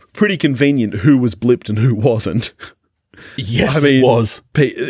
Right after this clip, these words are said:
Speaker 1: everyone who's important to Peter seems to have blipped.
Speaker 2: Yep.
Speaker 1: Marissa Tomei don't look five years older.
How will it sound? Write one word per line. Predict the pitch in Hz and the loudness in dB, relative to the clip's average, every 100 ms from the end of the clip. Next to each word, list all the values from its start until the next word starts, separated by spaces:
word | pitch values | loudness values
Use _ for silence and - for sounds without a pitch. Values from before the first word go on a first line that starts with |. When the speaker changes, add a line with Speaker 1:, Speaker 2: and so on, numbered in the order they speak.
| - | 0
Speaker 1:
everyone | 139 131 143 131 120 | 2 4 4 4 2
who's | 123 117 | 2 0
important | 117 110 117 107 110 | 0 0 0 0 -4
to | 110 | -4
Peter | 120 107 | -2 0
seems | 104 104 101 | 0 -4 -4
to | 110 | -6
have | 101 | -6
blipped. | 101 117 - - _ | -4 -4 -6 -18 _
Speaker 2:
Yep. | 214 - _ _ - - - 135 | -20 -20 _ _ -20 -20 -8 0
Speaker 1:
Marissa | 151 160 | 0 2
Tomei | 143 131 117 139 | 0 2 2 2
don't | 113 80 | 2 -2
look | 110 | -4
five | 110 90 92 | -2 -2 -4
years | 90 | -4
older. | 85 90 113 | -2 0 0